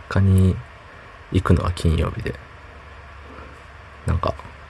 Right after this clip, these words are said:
実家に行くと、だから基本次の日が仕事なんですよね。そう、だからね、月一ぐらいで実家に顔見せに行くのはいいんだけれど、そう、全然ね、うわ、めんどくせえとかも思わず、「お、行くか」みたいな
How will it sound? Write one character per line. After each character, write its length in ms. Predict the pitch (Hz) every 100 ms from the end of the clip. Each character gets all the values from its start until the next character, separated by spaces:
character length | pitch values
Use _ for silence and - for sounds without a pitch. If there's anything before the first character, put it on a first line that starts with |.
| - - -
実 160 | 80 82
家 100 | -
に 160 | 117 110
行 100 | 110
く 80 | -
と、 200 | 65 - - - - - - - - - - - - -
だ 80 | 87
か 80 |
ら 40 | 90
基 140 | -
本 340 | 90 98 95 87
次 180 | - 95
の 80 | 80
日 120 | 80
が 120 | -
仕 140 | -
事 180 | 82 82
な 80 | 87
ん 60 | -
で 60 |
す 80 | -
よ 60 | -
ね。 140 | 92 95 - - - - - - - - - - - - -
そ 160 | -
う、 80 | 80 - -
だ 80 | 87
か 120 | 80
ら 40 |
ね、 180 | 80 80 - -
月 260 | - -
一 220 | 117 - 120
ぐ 100 | 92
ら 60 |
い 20 |
で 80 | 69
実 120 | 87 85 85
家 60 |
に 80 | 82
顔 220 | 85 85
見 120 | 82 85
せ 140 | 78
に 80 | 76
行 80 | 80
く 100 | 82
の 140 | 76
は 80 | 76
い 40 |
い 40 | 87
ん 80 |
だ 100 | 78
け 120 | 80 76
れ 80 |
ど、 260 | 73 76 - - - - - - - -
そ 160 | - 90
う、 140 | - - -
全 180 | 98 95
然 180 | 92 90
ね、 80 | 87 -
う 40 | 85
わ、 60 |
め 100 | 82
ん 80 | 90
ど 80 | 90
く 80 | -
せ 120 | 92
え 40 |
と 120 | 85
か 80 | 80
も 60 | 78
思 140 | 87
わ 120 | 85
ず、 200 | 85 69 69 - - - - - - -
「お、 140 | 120 90
行 80 | -
く 240 | - 110
か」 100 | 110
み 80 | 92
た 120 | 71
い 80 | 64
な 120 | -